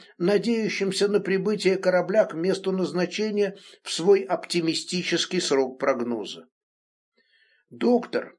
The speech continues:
не притронувшись к еде, редкими глотками попивал воду из стакана и продолжал свой монолог.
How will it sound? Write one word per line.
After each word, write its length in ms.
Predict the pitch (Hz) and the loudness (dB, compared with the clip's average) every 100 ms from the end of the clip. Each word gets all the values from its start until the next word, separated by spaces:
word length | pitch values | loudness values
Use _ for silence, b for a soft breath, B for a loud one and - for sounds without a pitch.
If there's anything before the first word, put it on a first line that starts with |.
| _ | _
не 160 | 135 131 | -8 -4
притронувшись 920 | 135 131 131 196 190 180 - 123 - | -2 -2 0 -2 0 -4 -6 -10 -10
к 80 | |
еде, 600 | 127 131 127 165 196 185 _ b b b - | -10 -8 -4 -2 -2 -4 _ b b b 0
редкими 580 | 143 240 240 - 208 | 2 2 -2 -4 -2
глотками 680 | 202 190 185 - 175 160 151 | 0 2 0 0 0 2 0
попивал 640 | 143 139 139 139 156 156 | -2 -2 0 0 2 0
воду 360 | 120 135 143 135 | -2 -4 -2 -2
из 160 | 127 - | -4 -6
стакана 680 | - 123 131 139 151 170 - b b - | -4 -4 0 -2 -2 -10 -16 b b -8
и 80 | 117 | 0
продолжал 680 | 135 127 131 113 113 131 | 2 4 4 2 0 -2
свой 280 | - 107 110 | -2 -4 -2
монолог. 640 | 107 110 110 104 92 92 | -2 -4 -4 -4 -8 -12